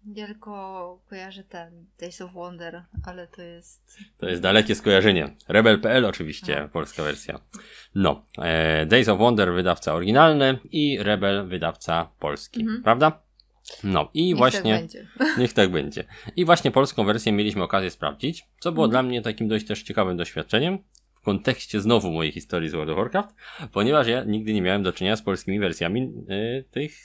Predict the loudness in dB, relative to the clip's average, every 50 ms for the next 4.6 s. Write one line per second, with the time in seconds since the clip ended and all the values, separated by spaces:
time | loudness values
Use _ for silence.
0 | -20 _ -16 -16 -16 -16 _ -6 -2 2 6 8 8 8 8 8 6 4 4 6
1 | 6 6 4 4 0 -2 0 2 4 4 4 4 4 2 0 -4 -12 -16 -16 -12
2 | -10 -8 -8 -8 -10 -12 -12 -10 -8 -8 -6 -8 -6 -6 -4 -2 0 0 2 2
3 | 4 2 2 0 -2 -10 -14 -12 -12 -12 -10 -10 -12 -10 -8 -8 -8 -8 -8 -10
4 | -12 -12 -10 -8 -6 -6 -6 -6 -8 -10 -12